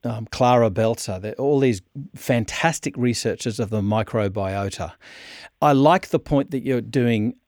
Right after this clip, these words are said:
a baseline and a treatment but you did mention a couple of antibiotics there.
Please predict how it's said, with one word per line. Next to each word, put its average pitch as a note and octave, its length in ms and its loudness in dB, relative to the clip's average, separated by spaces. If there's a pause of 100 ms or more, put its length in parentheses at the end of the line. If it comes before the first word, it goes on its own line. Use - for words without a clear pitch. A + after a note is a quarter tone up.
(140)
a A2+ 120 -2
baseline A#2 680 2
and A2 160 -4
a G#2 60 -2
treatment A2 600 -2 (680)
but D3+ 120 0
you C3+ 140 2
did F3+ 260 4
mention F#3 340 2
a C3+ 60 2
couple C3 300 -2
of G#2 80 -2
antibiotics G#2+ 800 0
there. F2 380 -6